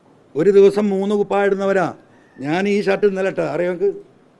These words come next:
ഇതിൽ അഴുക്കൊന്നും ആയിട്ടില്ല. ഒരു ഷർട്ട്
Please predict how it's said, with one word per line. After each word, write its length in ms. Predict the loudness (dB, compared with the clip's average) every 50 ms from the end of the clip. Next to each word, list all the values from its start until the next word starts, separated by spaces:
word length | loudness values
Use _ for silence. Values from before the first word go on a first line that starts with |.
| _ _ _ _ _ _ _ _ _ -14
ഇതിൽ 140 | -12 -8 -4 -2 0
അഴുക്കൊന്നും 340 | 0 0 0 0 0 0 0 -2
ആയിട്ടില്ല. 280 | -2 -2 -4 -4 -6 -6 -6 -8 -14 -20 -20 -20 -20 _ -20 -20 -20 -20 _ _ _ _ _ _ _ _ _ _ _ -2
ഒരു 80 | 0 2 2
ഷർട്ട് 220 | 2 4 4 4